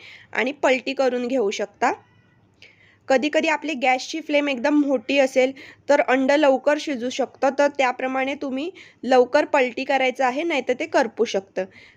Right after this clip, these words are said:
पाव पण आपण साधारण दोन तीन मिनटं भाजून घ्यायचा आहे. जर तुमचा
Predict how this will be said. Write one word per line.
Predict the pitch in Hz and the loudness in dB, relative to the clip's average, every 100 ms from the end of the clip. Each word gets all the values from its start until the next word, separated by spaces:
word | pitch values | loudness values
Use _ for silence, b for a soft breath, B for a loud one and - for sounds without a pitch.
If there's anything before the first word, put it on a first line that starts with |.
| _ | _
पाव | 269 285 302 | 0 2 2
पण | 330 330 | -2 -4
आपण | 294 285 | -4 -4
साधारण | 294 277 233 240 269 359 | -2 -2 2 2 0 -4
दोन | 226 240 240 | -2 -4 -2
तीन | 254 | -6
मिनटं | 254 240 220 381 | -4 -4 -2 -2
भाजून | 311 262 233 262 | -2 -4 -4 -4
घ्यायचा | 269 220 226 | -2 -2 0
आहे. | 202 220 - _ b b b b _ _ _ _ _ _ _ _ _ _ _ _ _ _ _ _ _ _ _ 233 | -2 -2 -8 _ b b b b _ _ _ _ _ _ _ _ _ _ _ _ _ _ _ _ _ _ _ 2
जर | 285 | 2
तुमचा | 294 320 302 | 4 2 2